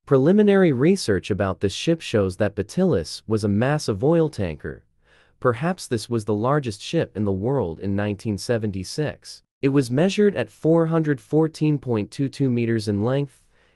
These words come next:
and could carry up to five hundred fifty-two thousand tons, an impressive figure, isn't it? Unfortunately, on December twenty-eighth, nineteen eighty-five, this beautiful ship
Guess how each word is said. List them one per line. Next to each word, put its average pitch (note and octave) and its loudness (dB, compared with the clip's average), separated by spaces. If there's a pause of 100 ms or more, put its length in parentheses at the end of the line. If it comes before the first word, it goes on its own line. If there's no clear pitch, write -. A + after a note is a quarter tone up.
and B2 0
could A#2+ 2
carry F#3+ 2
up D#3 -2
to A#2+ -4
five D#3 -2
hundred E3+ 0
fifty-two C#3+ -4
thousand B2+ -2
tons, G#2 -4
an F#2+ 0
impressive G2+ -2
figure, A2 -4 (260)
isn't C3+ 2
it? E3+ -2 (180)
Unfortunately, E3+ 2
on B2+ 0
December E3+ 2
twenty-eighth, B2 0
nineteen A2+ 0
eighty-five, G#2+ -4 (340)
this D3 0
beautiful E3+ 0
ship - -2